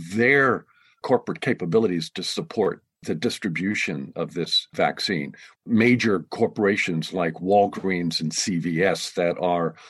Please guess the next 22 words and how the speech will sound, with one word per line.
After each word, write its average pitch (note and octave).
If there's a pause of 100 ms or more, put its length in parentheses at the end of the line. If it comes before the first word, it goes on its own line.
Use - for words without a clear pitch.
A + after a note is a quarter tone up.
(260)
primary, A#2
um, F2+
access G#2
to F2+
pharmaceutical F2+
goods F#2
across G#2
the G#2+
United D#2
States. - (520)
We've A2
similarly A#2
seen A2
Amazon A#2+ (180)
say A2
that G2+
they're G#2
prepared G2
to F2+ (300)
use A2
their G2
logistics G2